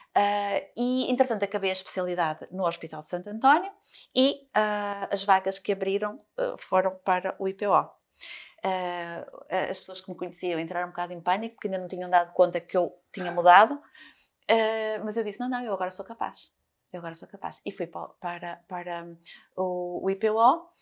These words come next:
Ah, depois, dentro do I P O, ah, comecei a trabalhar logo muito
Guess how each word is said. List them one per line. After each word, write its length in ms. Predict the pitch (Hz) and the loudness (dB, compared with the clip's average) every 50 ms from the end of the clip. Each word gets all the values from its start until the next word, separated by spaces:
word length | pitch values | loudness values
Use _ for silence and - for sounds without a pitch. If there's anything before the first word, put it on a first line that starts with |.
| _ _ - - _ _ | _ _ -20 -20 _ _
Ah, 560 | 233 233 233 233 233 233 233 233 226 226 - - | 2 2 2 0 -2 -4 -4 -2 -2 -4 -4 -2
depois, 340 | 208 220 240 - 247 247 233 | -4 -4 2 4 4 4 4
dentro 240 | 240 233 233 233 | 0 -4 -4 -6
do 100 | 220 233 | -6 -6
I 80 | 240 233 | -6 -6
P 160 | 233 - 240 | -4 -4 -2
O, 100 | 233 226 | 4 8
ah, 460 | 226 214 196 180 175 - - - - | 10 12 12 10 10 6 0 -4 -6
comecei 340 | - - 208 214 202 - 208 196 | -6 -6 -8 -8 -2 0 0 0
a 20 | |
trabalhar 360 | 196 202 190 196 190 196 190 | 0 -2 -4 -2 -2 -2 -2
logo 260 | 190 190 190 190 190 | 0 0 -2 -2 -4
muito 240 | 196 196 196 190 - | -8 -10 -10 -12 -12